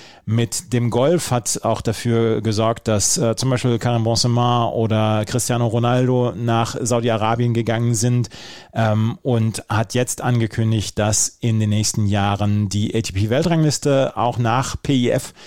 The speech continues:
benannt wird, dass dann auch, äh, die größten Turniere, äh, gesponsert werden von diesem saudi-arabischen Staatsfonds. Andrea Gaudenzi hat letztes Jahr gesagt, dass er in, äh, akt-, oder aktiv,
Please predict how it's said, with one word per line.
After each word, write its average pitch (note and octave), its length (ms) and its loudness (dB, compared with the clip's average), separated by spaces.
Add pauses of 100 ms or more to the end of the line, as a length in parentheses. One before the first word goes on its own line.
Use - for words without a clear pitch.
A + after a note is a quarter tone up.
(240)
benannt B2 400 0
wird, A#2+ 300 0
dass G#2 200 0
dann A2+ 200 -2
auch, G2+ 260 -2
äh, A#2+ 160 -2
die A#2 140 0
größten E3 340 0
Turniere, C3+ 760 2
äh, G#2 220 -4
gesponsert G#2+ 640 -2
werden G2 280 0
von G#2 220 -2
diesem G2 280 0
saudi-arabischen G2 640 -2
Staatsfonds. G#2+ 580 -2 (260)
Andrea B2 280 0
Gaudenzi D3 460 2
hat C#3+ 100 2
letztes C3 320 -2
Jahr B2 160 2
gesagt, B2 400 -2 (400)
dass A#2 240 0
er A2+ 680 0
in, A2+ 420 0 (100)
äh, A2+ 200 2
akt-, - 340 -6 (260)
oder G2 320 -2
aktiv, - 720 0